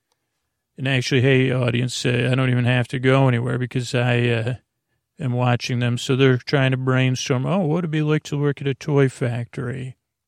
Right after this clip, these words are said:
Well, this sounds like, uh, something we could use a planner for. Uh, this is a planner fan. And the Pe-, Pe-, Peanut says, uh,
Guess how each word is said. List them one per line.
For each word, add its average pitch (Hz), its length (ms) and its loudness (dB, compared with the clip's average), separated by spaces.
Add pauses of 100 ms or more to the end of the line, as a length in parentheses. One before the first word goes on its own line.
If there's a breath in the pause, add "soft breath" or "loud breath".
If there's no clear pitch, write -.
(1400)
Well, 139 180 -2
this 139 120 0
sounds 147 300 2
like, 143 200 2
uh, 147 140 -2 (220)
something 143 300 0
we 139 100 0
could 147 140 -4
use 143 200 2
a 127 40 0
planner 151 540 2
for. 127 640 -2
Uh, 127 280 2
this 123 180 -6
is 127 120 -2
a 127 80 0
planner 147 460 4
fan. 127 680 -4 (1040)
And 131 600 4
the 127 480 0
Pe-, 156 220 2
Pe-, 160 380 -4
Peanut 151 480 -2
says, 131 420 0
uh, 127 480 0